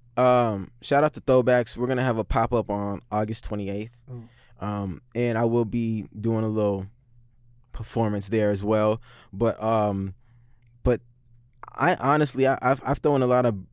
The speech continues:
Speaker 1: B-boy events, thrown, thrown events, and one thing I learned just about myself personally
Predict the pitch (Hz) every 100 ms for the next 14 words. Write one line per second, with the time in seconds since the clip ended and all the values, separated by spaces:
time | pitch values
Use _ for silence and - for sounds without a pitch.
0 | _ _ - 95 127 113 120 123 113 110
1 | 117 117 - - 117 117 107 - 120 113
2 | 107 120 - 113 117 131 127 117 113 113
3 | 110 110 107 104 - 113 - - 113 123
4 | 123 131